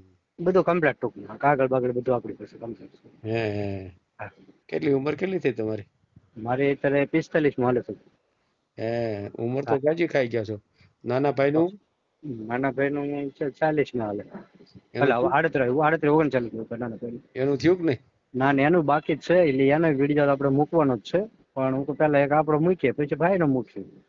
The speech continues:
Speaker 2: એટલે
Speaker 1: એક
Speaker 2: ભાઈ
Speaker 1: ફોનમાં તો કઈ બે ભાઈની વાતચીત ન થઈ શકે ને કે?
Speaker 2: ન થાય તો પછી કરવું પડે. બધું
Speaker 1: હા.
Speaker 2: હારે ન થાય.
Speaker 1: હા, હા. હા, હા.
Speaker 2: બરાબર ને?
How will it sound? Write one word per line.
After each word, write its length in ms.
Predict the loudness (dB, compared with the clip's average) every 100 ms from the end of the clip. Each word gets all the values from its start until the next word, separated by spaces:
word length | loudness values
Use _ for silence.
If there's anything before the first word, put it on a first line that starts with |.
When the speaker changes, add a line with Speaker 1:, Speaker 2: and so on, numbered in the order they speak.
| _ _
Speaker 2:
એટલે 180 | -2 0
Speaker 1:
એક 80 | 0
Speaker 2:
ભાઈ 80 | 2
Speaker 1:
ફોનમાં 240 | 2 2
તો 100 | 2
કઈ 20 |
બે 220 | 2 2 4
ભાઈની 280 | 2 4
વાતચીત 380 | 4 2 0 0
ન 160 | 2 2
થઈ 220 | 4 4
શકે 100 | 4
ને 80 | 0
કે? 100 | 0
Speaker 2:
ન 140 | -2
થાય 260 | -2 -2 -2
તો 120 | -2
પછી 280 | -2 -2 -4
કરવું 280 | -4 -6 -4
પડે. 180 | -8
બધું 220 | -6 0 2
Speaker 1:
હા. 140 | 2
Speaker 2:
હારે 200 | 0 -2
ન 40 |
થાય. 160 | 0 0
Speaker 1:
હા, 340 | 2 2 0
હા. 220 | -2 -6 -6 -12 _ -2
હા, 240 | 0 0
હા. 140 | -2 -4 -4
Speaker 2:
બરાબર 360 | -6 -4 -2
ને? 140 | -4